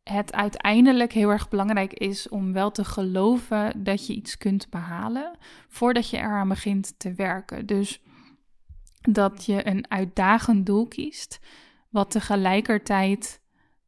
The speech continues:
haalbaar is of wat jij haalbaar acht. En dat hoeft niet eens zozeer in eerste instantie zo te zijn. Dus je mag best wel schrikken van een doel.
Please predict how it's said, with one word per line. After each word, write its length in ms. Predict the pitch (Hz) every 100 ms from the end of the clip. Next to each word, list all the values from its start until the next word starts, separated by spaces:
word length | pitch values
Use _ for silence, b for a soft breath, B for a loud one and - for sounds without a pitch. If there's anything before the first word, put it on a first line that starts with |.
| _ _ _ _ -
haalbaar 640 | 190 196 190 185 175 180
is 260 | - - -
of 120 | -
wat 140 | 185
jij 180 | 185 175
haalbaar 640 | 180 175 175 180 175 - -
acht. 560 | 185 240 - - - B B B -
En 180 | 202
dat 120 | 202 214
hoeft 160 | 208
niet 160 | 208 -
eens 240 | 208 214
zozeer 340 | 214 196 202 -
in 140 | 196
eerste 320 | 180 233 -
instantie 400 | 254 247 247 240
zo 160 | 233 233
te 120 | 233
zijn. 220 | 220 247
Dus 160 | 233 -
je 80 | 196
mag 160 | 190
best 240 | - 196 -
wel 280 | 180 185 -
schrikken 680 | - - 214 214 233 262 247
van 220 | - 240
een 140 | 240
doel. 340 | 220 247 320